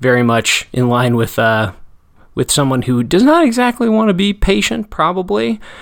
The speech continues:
There are moments, though, when he does seem ready to endure some hardships. I think he is the kind of writer who acknowledges the tragedies of the world, and so it's not capital R romantic in, in that sense, not thoroughly anyway. There's definitely moments.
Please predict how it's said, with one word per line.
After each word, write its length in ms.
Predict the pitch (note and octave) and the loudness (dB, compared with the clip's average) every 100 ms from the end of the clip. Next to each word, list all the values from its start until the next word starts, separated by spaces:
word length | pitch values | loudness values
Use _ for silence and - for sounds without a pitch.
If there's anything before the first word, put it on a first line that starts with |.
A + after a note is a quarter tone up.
| - - | -16 0
There 220 | D#3+ F3 | 2 4
are 180 | A#3 C#4 | 2 2
moments, 480 | C4 C4+ C4 A3+ | 4 4 2 2
though, 340 | - A3 G#3 G3 | 0 2 4 4
when 300 | D#3+ E3+ E3+ | 4 2 2
he 160 | D#3+ | 0
does 220 | E3 F3 - | 0 0 0
seem 240 | F#3+ E3 | 0 2
ready 240 | D#3 D#3+ | 4 2
to 140 | D#3+ D#3+ | 2 2
endure 260 | C#3+ C3+ D3+ | 2 2 2
some 220 | C#3 A#2+ | 0 -2
hardships. 760 | - D#3 C3+ - G#2+ - - - - - - | 0 -2 -2 -4 -6 -4 -6 -8 -14 -10 -4
I 60 | |
think 220 | B2+ C#3 | 0 0
he 420 | - D3 C3+ C3 B2 | 0 2 4 4 2
is 140 | B2 | 0
the 80 | A#2+ | -2
kind 240 | C#3 C3+ | -2 -2
of 80 | A2+ | 0
writer 340 | B2+ B2 B2+ | 2 2 2
who 240 | A2+ B2 A#2+ | 2 2 2
acknowledges 800 | A#2+ B2 A#2+ B2 A#2 A#2 A#2 - - - - - | 2 2 2 2 0 0 -2 -4 -8 -16 -10 -6
the 80 | |
tragedies 680 | B2 - B2+ C3 A#2+ C3 B2 | -4 0 0 0 0 2 2
of 140 | B2+ | 0
the 100 | A2+ | 0
world, 400 | A#2 A#2+ B2 B2 | 0 2 4 4
and 140 | A#2+ A#2 | 2 0
so 100 | C3 | 0
it's 160 | B2 | 0
not 300 | C#3+ C3 A#2+ | 0 0 -2
capital 360 | - C3 A2+ A#2+ | 0 0 0 0
R 520 | A#2+ A#2+ B2 A#2+ A2 - | 2 4 4 2 -2 -4
romantic 540 | B2+ B2+ B2+ C3 C3 B2+ | 0 2 2 0 0 0
in, 240 | B2+ B2 | 0 0
in 140 | B2 | 0
that 180 | B2 B2+ | 0 0
sense, 260 | - C#3 - | 0 -2 0
not 300 | D3+ C3 - | -2 -4 -12
thoroughly 560 | - C3+ A#2+ G#2+ G#2+ | -2 2 2 2 0
anyway. 340 | G#2+ A2 A2 A2+ | 0 0 0 2
There's 300 | A2 A2 - | 2 0 -2
definitely 340 | A#2+ A#2 A#2 | -4 -4 -2
moments. 540 | A2 A2+ A2+ A#2+ C3 | 0 0 0 -2 -4